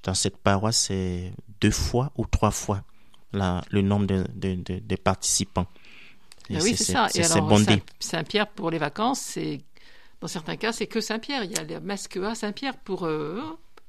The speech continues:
Speaker 1: Oui, oui.
Speaker 2: Mais bon, après tout, on va pas râler après ceux qui sont là, hein.
Speaker 1: Non. Moi, j'ai toujours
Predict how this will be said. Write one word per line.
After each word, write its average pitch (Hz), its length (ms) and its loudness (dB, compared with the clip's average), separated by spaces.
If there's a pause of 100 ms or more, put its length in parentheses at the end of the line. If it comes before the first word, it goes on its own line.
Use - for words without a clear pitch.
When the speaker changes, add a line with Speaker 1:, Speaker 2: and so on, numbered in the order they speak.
Speaker 1:
Oui, 92 160 0 (480)
oui. 95 100 -4 (400)
Speaker 2:
Mais 185 280 2 (120)
bon, - 260 -2
après 202 240 0
tout, 359 160 -4 (340)
on 196 80 -8
va 170 100 -2
pas 156 140 -4
râler 165 280 -2
après 170 220 -6
ceux - 140 -6
qui - 120 -12
sont 226 140 -2
là, 359 120 -2
hein. 349 200 -6 (580)
Speaker 1:
Non. 110 280 4 (460)
Moi, 131 160 4
j'ai 113 320 4
toujours 113 640 0